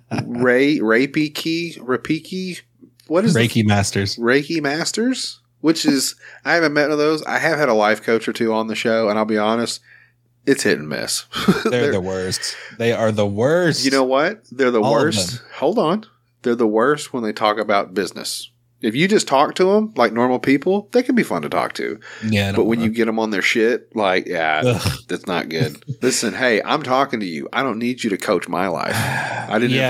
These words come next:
Speaker 1: invite you here to coach me. Like, we're just talking.
Speaker 2: I don't know. I've said this multiple times, but they always have to be more than one thing, too. They just can't be the one thing.
Speaker 1: 'Cause
Speaker 2: They have
Speaker 1: they
Speaker 2: to be
Speaker 1: can't
Speaker 2: like, "I'm a psychic medium,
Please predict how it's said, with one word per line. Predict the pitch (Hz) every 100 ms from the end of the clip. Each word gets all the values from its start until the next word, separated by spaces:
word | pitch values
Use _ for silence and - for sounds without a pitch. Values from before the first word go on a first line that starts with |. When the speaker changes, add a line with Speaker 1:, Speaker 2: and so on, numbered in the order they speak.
| 117
Speaker 1:
invite | 113 113
you |
here | 104
to | 101
coach | - 95 87
me. | 98 76 -
Like, | 85 85
we're | 92
just | 101 78
talking. | - - - - _ _ _ - 131 151
Speaker 2:
I | 151
don't | 127 98
know. | 98 98 101
I've | 139
said | - 147
this | 127 127
multiple | 113 - -
times, | 123 113 104
but | 117 113 _ _ _ _ _ _
they | 139
always | 147 160 180
have | 202
to | 180
be | 143 139
more | 120 117
than | 117 113
one | 104 113 107
thing, | 107 101 104
too. | 92 101 98
They | 98 104
just | 120
can't | - 127
be | 117
the | 113
one | 101 107 104
thing. | 104 104 98 104 107 _
Speaker 1:
'Cause | -
Speaker 2:
They | 117
have | 131
Speaker 1:
they |
Speaker 2:
to |
be | 123
Speaker 1:
can't | 123
Speaker 2:
like, | 117 110 -
"I'm | 120 135
a |
psychic | 127 139 135 113
medium, | 127 120 127 143 143